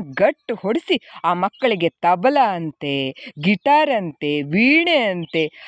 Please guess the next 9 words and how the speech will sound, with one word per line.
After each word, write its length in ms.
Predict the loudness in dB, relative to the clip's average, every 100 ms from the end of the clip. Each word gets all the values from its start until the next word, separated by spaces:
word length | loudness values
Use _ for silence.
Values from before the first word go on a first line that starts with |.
| -12
ಅಪ್ಪ, 360 | -8 -8 _ 0 4 4 2 0 _ -2
ಆ 100 | 0
ಮಕ್ಕಳ 440 | 0 -2 -4 0 2
ಪ್ರತಿಭೆ 500 | 0 -2 -2 0 2
ನಿಜವಾಗಿಯೂ 720 | 2 0 -2 0 0 -2 -2
ಅದ್ಭುತವೇ, 640 | -2 -2 -4 -2 0 0 -2 _ _ -8
ಆದ್ರೆ 340 | -6 -2 -2 -2 _ _ -8 -2
ಅವು 360 | 0 0 -2 -4 _ _ _ _ _ _ -2
ಅದನ್ನ 380 | 0 0 0